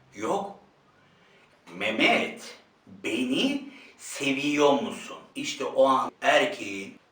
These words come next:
bok ettiği andır. Ya sevmek, sevmek nasıl bir insan, insanı nasıl sever?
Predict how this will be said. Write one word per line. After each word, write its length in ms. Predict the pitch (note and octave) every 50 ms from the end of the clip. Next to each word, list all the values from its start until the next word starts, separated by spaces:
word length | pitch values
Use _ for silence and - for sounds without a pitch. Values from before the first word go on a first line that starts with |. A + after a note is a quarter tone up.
| _ _
bok 280 | - - - - - -
ettiği 360 | - - - - - - -
andır. 460 | - - - - - - - - - _ _ _ -
Ya 140 | F3+ G3+ G#3
sevmek, 460 | G3 - D3+ D3 F#3 G3+ G#3+ G#3 -
sevmek 500 | - - C#3+ C3+ - G3 G3+ - - D3
nasıl 260 | F3+ G3 F#3+ - -
bir 80 | C3+ C3
insan, 440 | C3+ D3 - - F#3 F3 D3+ C3+ -
insanı 380 | - - - B3 A#3 G3 E3 -
nasıl 200 | C3 C3+ - -
sever? 280 | - - - - G3